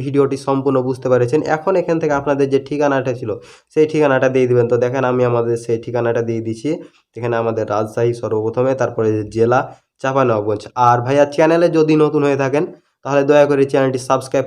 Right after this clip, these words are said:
করে নেবেন পরবর্তী ভিডিওগুলো পাওয়ার জন্য। তো দেখেন উপজেলা, তো আমাদের এটা হচ্ছে চাঁপাইনবাবগঞ্জ সদর, এগুলো দিয়ে দিয়েছি সবগুলো সঠিকভাবে। তো রাজশাহী ওপরে যে ঠিকানাটা দিবেন সেম নিচের বক্সে সেই ঠিকানাটা দিয়ে দিবেন। তো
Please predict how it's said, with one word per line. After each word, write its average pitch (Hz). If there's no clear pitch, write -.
করে 143
নেবেন 147
পরবর্তী 127
ভিডিওগুলো 117
পাওয়ার 101
জন্য। 98
তো -
দেখেন 135
উপজেলা, 139
তো -
আমাদের 120
এটা 120
হচ্ছে 117
চাঁপাইনবাবগঞ্জ 120
সদর, 127
এগুলো 113
দিয়ে 117
দিয়েছি 113
সবগুলো 113
সঠিকভাবে। 117
তো -
রাজশাহী 127
ওপরে 156
যে 151
ঠিকানাটা 135
দিবেন 143
সেম 165
নিচের 156
বক্সে 135
সেই 160
ঠিকানাটা 127
দিয়ে 113
দিবেন। 104
তো 113